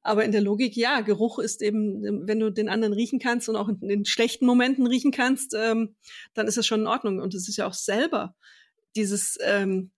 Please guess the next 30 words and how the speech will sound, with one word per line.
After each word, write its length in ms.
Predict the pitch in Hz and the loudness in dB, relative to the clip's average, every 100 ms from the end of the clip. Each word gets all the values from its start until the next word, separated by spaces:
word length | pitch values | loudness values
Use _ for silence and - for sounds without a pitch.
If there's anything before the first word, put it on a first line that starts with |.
| - _ | -20 _
Zulassen, 960 | - - 247 247 240 226 - 226 208 - | -8 -2 0 2 2 0 -2 -2 -2 -4
dass 280 | 214 220 - | -4 -4 -2
man 200 | 214 208 | -2 0
riecht. 400 | 202 269 - - _ _ _ | 2 0 0 -16 _ _ _
Auch 140 | - 208 | -8 -4
das 340 | 240 - - _ _ _ | -4 -4 -10 _ _ _
gegenüber 380 | - 208 196 202 | -6 -4 -2 -2
einem 140 | 196 196 | -2 -2
anderen 420 | 190 180 196 _ _ | -4 -6 -8 _ _
oder 160 | - 180 | -10 -8
einer 200 | 180 175 | -6 -6
anderen. 340 | 185 175 180 _ - - - - | -6 -8 -10 _ -20 -20 -20 -12
Das, 220 | 214 208 - | -6 -6 -4
äh, 280 | - 202 | -4 -4
muss 300 | 175 202 214 | -4 -2 -2
man 100 | 220 | 2
ja 120 | 208 208 | 2 2
auch, 180 | 214 214 202 - 277 | 0 -4 -10 -10 -10
da 100 | 202 | -6
kannst 220 | 214 208 | -4 -4
du 40 | |
dich 120 | 202 | -4
noch 140 | 214 220 | -4 -4
so 100 | - | -4
einparfümieren, 720 | 190 208 208 214 208 214 208 _ - - - _ _ - | -4 -4 -4 -2 0 -2 -6 _ -20 -20 -20 _ _ -14
aber 680 | - 180 196 208 196 190 - | -6 -4 -2 0 0 -2 -2
irgendwann 280 | 202 202 | -2 -2
riechst 240 | 190 208 - | -2 -2 -2
du 80 | 185 | -6
halt. 200 | - | -8